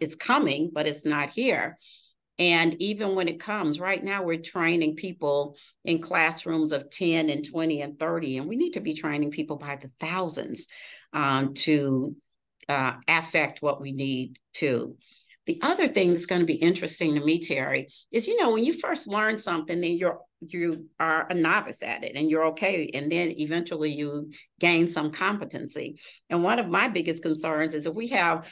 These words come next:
a bunch of new electricians, a bunch of new linemen, a bunch of new carpenters, energy auditors, there's gonna be a lot of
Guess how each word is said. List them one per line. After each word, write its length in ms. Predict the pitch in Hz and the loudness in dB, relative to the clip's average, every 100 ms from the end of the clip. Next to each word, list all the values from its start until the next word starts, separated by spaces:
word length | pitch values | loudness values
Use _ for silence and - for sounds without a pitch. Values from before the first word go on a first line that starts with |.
| - | -12
a 60 | - | -12
bunch 380 | - 202 262 294 | -4 0 0 0
of 80 | |
new 180 | 254 254 | -2 0
electricians, 760 | 247 220 208 - 202 190 175 170 | 2 2 -2 -2 -6 -4 -4 -4
a 60 | |
bunch 300 | - 185 240 | -4 -2 -2
of 80 | 262 | -2
new 200 | 254 247 | -2 -2
linemen, 500 | 220 202 220 214 208 | -2 -2 -2 -4 -4
a 60 | 170 | -6
bunch 340 | 151 196 240 | -2 -2 0
of 60 | 247 | -2
new 120 | 240 | -2
carpenters, 640 | 233 226 214 208 202 208 196 | 0 2 2 2 -4 -4 -2
energy 380 | 214 214 208 196 | -2 0 0 4
auditors, 460 | 190 190 185 202 202 - - _ | 4 2 0 -2 -6 -18 -20 _
there's 180 | 302 415 | -6 -2
gonna 200 | 262 196 | -2 0
be 60 | |
a 60 | 185 | 0
lot 220 | 190 190 | 2 0
of 100 | 170 | 0